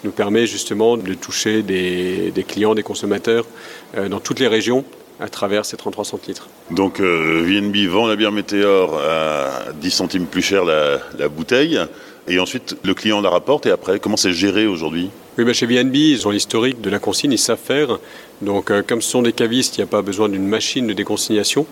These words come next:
Speaker 1: Mais là, c'est, euh, ça se fait de manière manuelle. Quand vous, vous allez chercher de la bière, euh, chez eux, vous pouvez rendre,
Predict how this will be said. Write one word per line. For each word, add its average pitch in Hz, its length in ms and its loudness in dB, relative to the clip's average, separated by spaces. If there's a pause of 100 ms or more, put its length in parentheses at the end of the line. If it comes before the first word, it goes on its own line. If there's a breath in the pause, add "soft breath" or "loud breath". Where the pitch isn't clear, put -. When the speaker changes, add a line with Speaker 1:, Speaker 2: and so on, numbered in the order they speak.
(440 loud breath)
Speaker 1:
Mais 90 160 0
là, 107 280 2
c'est, 98 380 -4
euh, 87 240 -4
ça - 120 -6
se - 120 -6
fait 101 100 0
de 98 80 -2
manière 95 340 -2
manuelle. 104 460 2
Quand 98 140 -12
vous, 92 420 -6 (340 loud breath)
vous - 60 -4
allez 104 140 2
chercher 107 280 -2
de 107 60 0
la 98 60 2
bière, 107 340 2
euh, 92 300 -4
chez 92 280 -2
eux, 131 160 6
vous 107 160 0
pouvez 104 220 2
rendre, 104 520 4